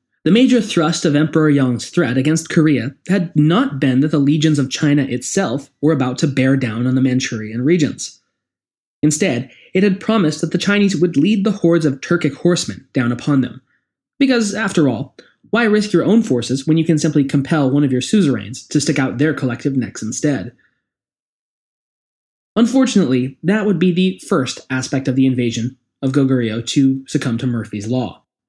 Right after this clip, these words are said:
Because in six oh nine, two years after the little faux pas between the Chinese emperor, the Turkic Khan, and the Korean ambassador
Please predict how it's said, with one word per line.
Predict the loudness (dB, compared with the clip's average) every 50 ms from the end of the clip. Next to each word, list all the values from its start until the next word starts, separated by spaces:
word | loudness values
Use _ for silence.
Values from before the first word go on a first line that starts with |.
| _
Because | 0 2 2 4 4
in | 4 4
six | 4 2 0 0 2
oh | 2
nine, | 4 4 2 0 -4 -8 -12 _ _ _ _ 2
two | 4 4
years | 6 6 4 2 2 2
after | 0 -2 -2 -2
the | 0 2
little | 2 4 4 2
faux | 0 0 0 0 0 0 0
pas | -2 -2 -2 -2 -4
between | -4 -2 0 0 0 0
the | 0
Chinese | -2 -2 -2 -2 0 0 0
emperor, | 0 0 0 0 -2 -2 -2 -4 -4 -4 _
the | -4 -4
Turkic | -2 -4 -6 -6 -8 -10 -6
Khan, | -2 -2 0 0 2 2
and | 0 0
the | 0 -2
Korean | -2 -2 -2 0 0 0 -2 -2
ambassador | -2 -2 -2 -2 -2 -2 -4 -6 -8 -10 -12 -14